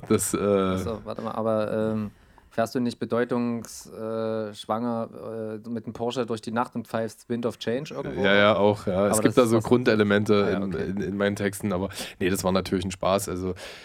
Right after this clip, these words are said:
Speaker 1: klar wollen wir alle irgendwie heroisches Dasein führen.
Speaker 2: Nö.
Speaker 1: Nee. Nee,
Speaker 2: Echt
Speaker 1: nee,
Speaker 2: nicht?
Speaker 1: nee.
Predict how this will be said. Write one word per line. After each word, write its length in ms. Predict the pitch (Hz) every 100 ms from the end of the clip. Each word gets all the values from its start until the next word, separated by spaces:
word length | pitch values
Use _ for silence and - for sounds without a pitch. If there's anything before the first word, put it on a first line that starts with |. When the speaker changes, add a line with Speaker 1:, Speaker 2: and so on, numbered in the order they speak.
| -
Speaker 1:
klar 220 | 92 95
wollen 140 | 104 101
wir 100 | 78
alle 160 | 101
irgendwie 580 | 92 98 98 98 98 95
heroisches 640 | 90 98 95 104 101 98 -
Dasein 380 | 104 110 110
führen. 1040 | 104 107 104 101 95 82 - - - - -
Speaker 2:
Nö. 320 | - 95 92 92 95 - -
Speaker 1:
Nee. 340 | - - 78 85 - _ _ _ _ _ _ -
Nee, 500 | 85 82 87 95 95
Speaker 2:
Echt 280 | 85 - 80
Speaker 1:
nee, 120 | 76
Speaker 2:
nicht? 120 | -
Speaker 1:
nee. 160 | -